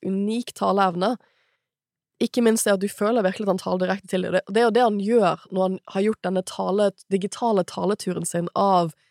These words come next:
eh, parlamenter og folkevalgte forsamlinger i Vesten de siste ukene, er at han skreddersyr jo talen sin direkte til de folkevalgte. Så han begynte liksom med, takk jeg for, jeg får lov til å være her, og så gikk han egentlig rett på hva, ønskelisten hans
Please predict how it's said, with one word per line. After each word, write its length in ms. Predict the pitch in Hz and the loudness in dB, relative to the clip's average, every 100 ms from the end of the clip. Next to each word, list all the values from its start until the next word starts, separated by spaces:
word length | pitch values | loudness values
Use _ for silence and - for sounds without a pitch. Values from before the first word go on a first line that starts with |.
| _ _ _ - | _ _ _ -8
eh, 220 | 175 175 - | -4 -4 -6
parlamenter 760 | - 190 190 202 214 - 190 | -4 -2 0 0 -2 -4 -4
og 80 | 175 | -2
folkevalgte 560 | - 185 - 185 175 170 | -4 -4 0 0 0 -4
forsamlinger 580 | 170 196 185 170 170 - | -2 0 0 -2 -6 -4
i 100 | 190 | -2
Vesten 420 | 185 190 - 240 262 _ _ _ _ | -2 -2 -4 -4 -6 _ _ _ _
de 80 | - | -2
siste 280 | 190 185 185 | -2 0 -2
ukene, 300 | 185 202 240 - | -4 -4 -6 -4
er 280 | - 220 | 0 2
at 120 | 185 180 | 0 -2
han 100 | 180 | -4
skreddersyr 720 | - - 202 196 233 - 185 | -4 -6 -4 -2 -2 -4 -4
jo 40 | 180 | -6
talen 320 | - 185 208 | -4 -2 -2
sin 260 | - 233 262 247 | -4 -6 -6 -2
direkte 440 | 196 208 214 - 185 | -2 -2 -6 -12 -12
til 300 | - 196 190 180 | -4 -2 -2 -4
de 120 | 185 | -4
folkevalgte. 600 | 190 180 196 180 - 262 - _ _ _ _ | -4 -4 -4 -4 -2 -2 -2 _ _ _ _
Så 120 | - | 0
han 140 | 240 220 | 2 2
begynte 400 | 233 240 - 294 | 0 -2 0 0
liksom 380 | 208 - 240 214 | 0 2 0 2
med, 440 | 196 185 180 180 170 _ _ _ _ _ _ - - | 4 2 2 -4 -8 _ _ _ _ _ _ -20 -4
takk 200 | 202 202 | -2 0
jeg 80 | 196 | 0
for, 160 | 208 180 | -2 0
jeg 160 | 190 190 | -2 0
får 120 | 196 | 0
lov 80 | 190 | 0
til 80 | 175 | 0
å 40 | |
være 160 | 180 214 | 2 2
her, 100 | 269 | 2
og 80 | 240 | 0
så 80 | 277 | -2
gikk 120 | 247 | 0
han 80 | 240 | 0
egentlig 300 | 247 208 190 | 0 0 0
rett 200 | 226 - | -4 -6
på 120 | 190 | -4
hva, 100 | 185 - | -4 -4
ønskelisten 640 | 170 180 - 233 180 - 175 | -6 -4 -6 -4 -6 -6 -6
hans 260 | 160 165 | -6 -6